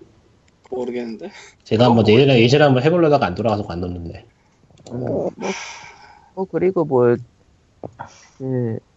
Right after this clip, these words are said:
Speaker 3: 디지털 콘텐츠라든가 그런 거 껴주지 않아요, 원래 지-, 지오지는?
Speaker 2: 네, 지금 계약한 게임들은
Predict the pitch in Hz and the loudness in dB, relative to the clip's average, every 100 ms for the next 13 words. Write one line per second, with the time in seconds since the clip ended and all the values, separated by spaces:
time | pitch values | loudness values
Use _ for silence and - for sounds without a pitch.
0 | _ 135 175 214 196 - 175 185 165 - | _ -2 -2 2 0 0 -2 0 -2 0
1 | 151 147 156 156 120 127 143 147 143 143 | 0 2 0 2 2 2 2 0 -2 -2
2 | 180 196 185 190 202 151 113 95 - 82 | -2 0 0 0 0 0 -2 -4 -4 -4
3 | - 123 175 - _ _ _ - - - | -2 -2 -4 -6 _ _ _ -20 -20 -20
4 | - 127 127 - 135 170 170 127 151 151 | -10 -4 -2 2 4 6 6 4 2 2
5 | 151 151 139 135 127 131 123 101 - | 0 2 2 4 4 4 2 -2 -8